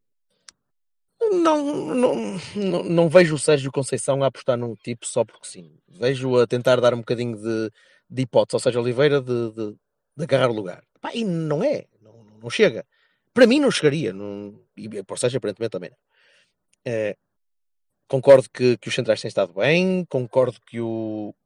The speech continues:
que o, que o argentino vai, vai sacar lugar ao Manafá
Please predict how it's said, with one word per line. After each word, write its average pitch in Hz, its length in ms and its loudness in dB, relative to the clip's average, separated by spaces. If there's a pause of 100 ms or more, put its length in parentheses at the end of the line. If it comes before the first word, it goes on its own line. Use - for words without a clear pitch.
que - 140 -10
o, - 180 -16 (260)
que - 140 -4
o 143 80 4
argentino 135 320 -2
vai, 131 240 6
vai 123 480 2
sacar 127 280 2
lugar 120 220 4
ao 117 60 4
Manafá 117 440 -2